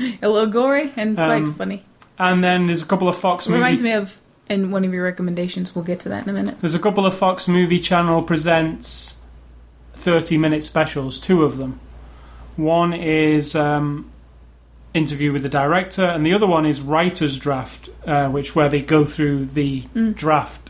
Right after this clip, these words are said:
Speaker 2: and then compare it to the actual finished scene. That there are, you know, Fox Movie Channel shows which you will, might have seen if you've got
Speaker 1: Do you think
Speaker 2: Fox
Speaker 1: those
Speaker 2: Mo-
Speaker 1: would come out before the movie?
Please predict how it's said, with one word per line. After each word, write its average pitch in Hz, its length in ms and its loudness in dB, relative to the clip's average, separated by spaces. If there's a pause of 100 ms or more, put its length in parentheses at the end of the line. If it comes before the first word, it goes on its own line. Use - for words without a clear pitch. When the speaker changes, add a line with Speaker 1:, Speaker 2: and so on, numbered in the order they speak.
(120)
Speaker 2:
and 143 160 -4
then 139 120 -4
compare 143 400 -2
it 143 160 -10
to 147 120 -6
the 135 320 -6 (380)
actual 143 240 -4
finished 143 400 -2
scene. 131 220 -6 (680)
That 185 240 -2
there 165 280 4
are, 139 140 0 (240)
you 170 80 -2
know, 139 120 0
Fox - 280 0
Movie 143 200 0
Channel 131 360 -4 (240)
shows 131 560 -2
which 151 240 -2
you 139 380 -4
will, 156 240 -4 (160)
might 160 220 0
have 156 120 -6
seen 170 240 0
if 143 140 -4
you've 135 100 -6
got 156 80 0
Speaker 1:
Do 277 60 4
you 269 60 2
think 254 140 2
Speaker 2:
Fox 262 100 4
Speaker 1:
those 240 60 0
Speaker 2:
Mo- 240 60 -2
Speaker 1:
would 220 60 -6
come 262 140 2
out 196 460 -4
before 208 600 0
the 302 100 -4
movie? 302 480 -2